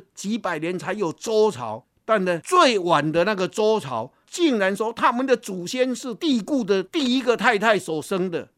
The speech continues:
大家不会觉得矛盾吗？当然就是周人就要说，哎，我们才是最正统的，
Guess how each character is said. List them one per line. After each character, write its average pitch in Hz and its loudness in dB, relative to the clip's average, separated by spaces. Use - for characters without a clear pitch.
大 247 -6
家 240 -4
不 214 -6
会 240 4
觉 202 0
得 208 0
矛 190 2
盾 220 -2
吗？ 196 -2
当 359 4
然 254 0
就 277 -2
是 262 -4
周 269 8
人 165 2
就 233 0
要 240 0
说， 226 -2
哎， 247 4
我 208 4
们 277 2
才 220 2
是 262 -6
最 240 4
正 247 0
统 185 2
的， 214 -2